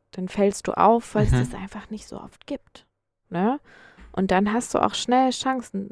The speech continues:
Speaker 1: Also ich, ich hab ja super schnell Anfragen bekommen, dass ich bei euch spielen ko-, durfte. Und generell, das, das, da kam schon echt viel
Speaker 2: Mhm.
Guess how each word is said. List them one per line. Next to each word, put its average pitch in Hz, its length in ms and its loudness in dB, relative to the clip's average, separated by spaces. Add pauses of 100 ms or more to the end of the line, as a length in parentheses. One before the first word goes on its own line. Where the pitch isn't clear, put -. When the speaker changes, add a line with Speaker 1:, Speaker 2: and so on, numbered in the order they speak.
(140)
Speaker 1:
Also 196 180 0
ich, 208 100 0
ich 226 140 2
hab 220 120 2
ja 208 100 4
super 254 400 2
schnell 233 280 -2
Anfragen 196 540 -6
bekommen, 190 440 -4
dass 196 220 -10
ich 202 140 -20
bei - 180 -14
euch 254 280 4
spielen 233 360 -12
ko-, - 240 -12
durfte. 214 640 2 (600)
Und 202 260 2
generell, 220 400 0
das, 214 240 -2
das, 202 240 -8
da 208 120 -10
kam 247 340 0
schon 220 200 -6
echt - 380 0
viel 123 680 4
Speaker 2:
Mhm. - 100 -14